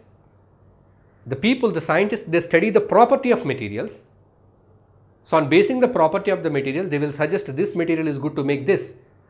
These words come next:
this material is good to make this. Copper is a good conductor, so use the copper to make wires.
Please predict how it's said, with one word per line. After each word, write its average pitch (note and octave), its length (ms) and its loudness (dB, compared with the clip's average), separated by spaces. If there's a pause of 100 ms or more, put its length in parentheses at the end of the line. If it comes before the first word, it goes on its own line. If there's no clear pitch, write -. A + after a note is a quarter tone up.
this D3+ 220 2
material E3 360 2
is D3+ 120 0
good D#3 160 -4
to D#3+ 80 0
make E3+ 200 0
this. - 280 4 (340)
Copper G3 300 6
is F#3 160 4
a E3 80 4
good F3 240 2
conductor, D3+ 440 2
so C#3 120 -2
use E3 260 0
the F3 80 0
copper D#3 300 2
to E3 120 -2
make D#3+ 200 2
wires. F3 500 2